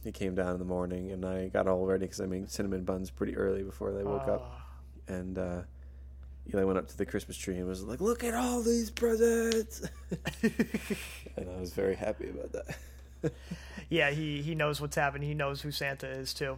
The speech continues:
Speaker 1: Yeah, it was good stuff.
Speaker 2: <laughs>
Speaker 1: Um, loved it. Yeah, so that's my happy.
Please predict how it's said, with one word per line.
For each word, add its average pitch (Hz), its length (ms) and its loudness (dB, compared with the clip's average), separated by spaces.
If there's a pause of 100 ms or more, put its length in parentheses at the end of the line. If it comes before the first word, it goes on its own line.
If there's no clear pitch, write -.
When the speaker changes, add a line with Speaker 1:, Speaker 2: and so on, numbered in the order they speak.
Speaker 1:
Yeah, - 80 -2
it 175 180 -2
was 170 120 -6
good - 180 -6
stuff. 190 220 -2 (400)
Speaker 2:
<laughs> - 400 6
Speaker 1:
Um, 92 520 6 (200)
loved 95 260 6
it. 92 160 2 (520)
Yeah, 131 180 6 (180)
so 101 160 6
that's 101 180 8
my 101 80 0
happy. 90 440 0